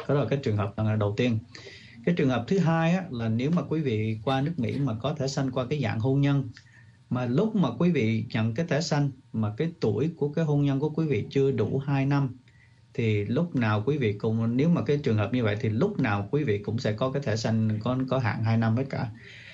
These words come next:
Tại vì, à, nước Mỹ họ nói là cái này, anh cũng không hiểu tại sao họ đưa ra cái vấn đề hai năm. Luật Mỹ đưa ra nói là nếu mà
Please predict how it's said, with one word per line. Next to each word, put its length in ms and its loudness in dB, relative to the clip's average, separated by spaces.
Tại 160 0
vì, 180 4
à, 160 4
nước 200 2
Mỹ 120 2
họ 140 2
nói 240 2
là 340 0
cái 120 -2
này, 200 -2
anh 140 -4
cũng 140 -4
không 140 -2
hiểu 160 0
tại 140 -2
sao 160 -2
họ 100 2
đưa 180 -2
ra 200 -2
cái 80 -2
vấn 140 -2
đề 160 0
hai 140 0
năm. 160 2
Luật 220 0
Mỹ 200 2
đưa 220 2
ra 160 2
nói 280 0
là 140 0
nếu 420 0
mà 440 0